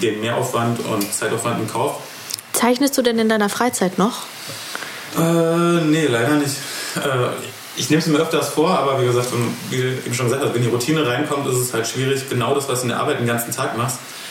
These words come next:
Speaker 1: dich nochmal zu motivieren, äh, abends dann genauso weiterzumachen, mehr oder weniger.
Speaker 2: Was hast du denn gezeichnet, oder gibt's da, äh
Speaker 1: Das war eher als kleiner Junge, dass ich so generell Design und, äh,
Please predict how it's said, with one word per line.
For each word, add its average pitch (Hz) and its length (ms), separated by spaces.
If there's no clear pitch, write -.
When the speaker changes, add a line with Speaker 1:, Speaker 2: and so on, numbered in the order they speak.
Speaker 1:
dich 135 120
nochmal 143 260
zu - 80
motivieren, 127 560
äh, 117 880
abends 131 300
dann 117 200
genauso 117 400
weiterzumachen, 104 540
mehr 101 120
oder 98 100
weniger. 101 160
Speaker 2:
Was 214 120
hast 226 160
du 269 60
denn 240 160
gezeichnet, 277 680
oder 202 160
gibt's 196 280
da, 185 260
äh - 40
Speaker 1:
Das 165 260
war 113 180
eher 117 160
als 113 200
kleiner 107 280
Junge, 110 200
dass 104 180
ich 113 80
so 110 60
generell 101 440
Design 107 640
und, 101 200
äh, 95 220